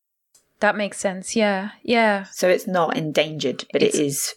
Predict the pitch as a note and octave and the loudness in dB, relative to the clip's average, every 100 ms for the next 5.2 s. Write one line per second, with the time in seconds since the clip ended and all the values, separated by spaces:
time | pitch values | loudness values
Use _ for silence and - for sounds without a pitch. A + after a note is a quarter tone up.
0 | - - F3 - F3 D3+ C#3+ C#3+ C#3 C3+ | -8 -4 0 2 4 2 0 -2 -2 -2
1 | C4+ C4+ - G#3+ - G#3+ G3+ G3+ G#3+ A#3 | -4 -4 -2 -2 2 2 4 2 -2 0
2 | B3+ G3 - A3+ A#3+ A3+ G3+ - E4 D#4+ | 0 0 0 0 2 2 0 -2 0 2
3 | D4 D4 B3 - G#3 B3+ B3+ B3 - - | 2 0 0 -2 0 2 2 -2 -20 -20
4 | - _ _ - B3+ D4 C#4+ C4+ B3+ A#3 | -20 _ _ -4 0 2 2 2 2 -2
5 | A3+ - | -2 -6